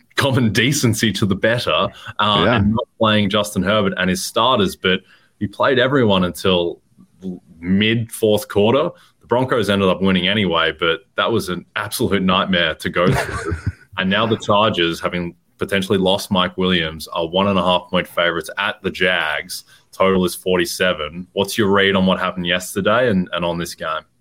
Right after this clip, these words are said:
Speaker 2: Well, I was disappointed in the Chargers. I felt like they were treating that way more like a dress rehearsal than they and implied all week long. Like, there was a lot of signal that that was gonna be a make-, you know, meaningful Chase Daniel game, and ultimately Justin Herbert threw thirty-seven <laughs> pass attempts.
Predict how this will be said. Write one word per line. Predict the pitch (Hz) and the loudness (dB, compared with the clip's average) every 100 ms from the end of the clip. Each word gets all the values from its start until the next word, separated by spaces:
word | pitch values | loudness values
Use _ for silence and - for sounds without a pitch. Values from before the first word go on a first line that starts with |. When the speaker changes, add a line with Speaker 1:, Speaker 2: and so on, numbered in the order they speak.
| _ _ _ - - | _ _ _ -16 -2
Speaker 2:
Well, | 87 95 104 | 2 2 2
I | 95 | 2
was | 98 | 2
disappointed | 90 87 85 90 85 | 0 0 0 2 2
in | 80 | 2
the | 80 | 2
Chargers. | - 73 67 69 73 - | 2 0 2 2 0 -2
I | 71 76 | -4 -4
felt | - 85 | -2 0
like | 87 85 | 0 0
they | - | 0
were | 82 78 | 0 0
treating | - 87 80 | 2 2 4
that | 78 76 | 2 2
way | 71 80 | 2 2
more | 78 76 76 | 4 4 4
like | 73 71 | 2 2
a | 71 | 0
dress | 82 76 - | 0 0 0
rehearsal | 69 71 - 71 | 0 0 0 0
than | 67 69 | 2 2
they | 69 71 67 | 2 2 2
and | 76 73 67 - | 2 0 -2 -4
implied | - 78 - 80 73 | -2 0 0 0 0
all | 65 78 76 | 2 2 2
week | 78 73 | 2 2
long. | 69 65 67 | 2 2 2
Like, | 67 67 - | 2 0 -2
there | 78 | 0
was | 76 69 | 0 2
a | 73 | 2
lot | 73 76 82 | 2 2 2
of | 73 | 0
signal | - 85 76 73 | -2 0 2 2
that | 71 67 65 | 2 2 0
that | 71 | 0
was | 73 | 0
gonna | - 76 | 0 2
be | 65 73 | 2 2
a | 69 | 2
make-, | 67 73 73 | 2 0 0
you | 73 | 0
know, | 62 | 2
meaningful | 71 87 87 - 82 78 - - - - | 2 2 2 0 0 0 -2 -8 -12 -6
Chase | - 87 90 | 0 0 0
Daniel | - 80 80 67 | 0 2 2 2
game, | 67 65 76 | 2 2 2
and | 64 64 62 | 2 2 2
ultimately | 73 - 76 58 73 71 | 0 0 2 2 2 2
Justin | 67 - 80 - | 0 -2 -4 -2
Herbert | 73 78 76 - | -2 0 -2 0
threw | 78 | -2
thirty-seven | - 98 107 - 113 90 | 0 0 2 2 2 2
<laughs> | |
pass | - 110 101 - | 2 0 0 -2
attempts. | - 92 69 - - | -2 0 0 -2 -8